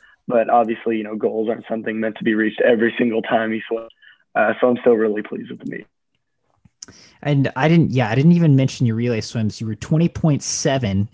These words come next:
Speaker 2: in that fifty back, uh, which is flying. Uh, and so, so you met that goal, and then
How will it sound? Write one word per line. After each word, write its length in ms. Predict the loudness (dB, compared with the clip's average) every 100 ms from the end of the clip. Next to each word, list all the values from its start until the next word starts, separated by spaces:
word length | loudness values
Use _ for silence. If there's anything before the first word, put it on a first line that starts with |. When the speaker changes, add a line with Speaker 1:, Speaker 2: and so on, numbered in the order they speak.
| -4
Speaker 2:
in 120 | -2
that 200 | -2 -4
fifty 360 | -6 -6 -4 -4
back, 640 | -4 -4 -6 -8 -12 -20 _ _ _ _ _ -4
uh, 440 | 0 0 0 -2
which 360 | -2 -2 0 0
is 280 | -2 -4 -10 _ _
flying. 1080 | -8 -8 -6 -2 0 4 4 4 4 2 -2 -4 -16 -20 _
Uh, 400 | -4 0 0 -2 -4 -12 -6
and 340 | 0 2 0 -4
so, 300 | 2 4 4
so 160 | 2 2
you 100 | 4
met 280 | 4 2
that 240 | -2 -4 -6
goal, 280 | -10 -10 -4
and 220 | 2 4
then 340 | 4 2 2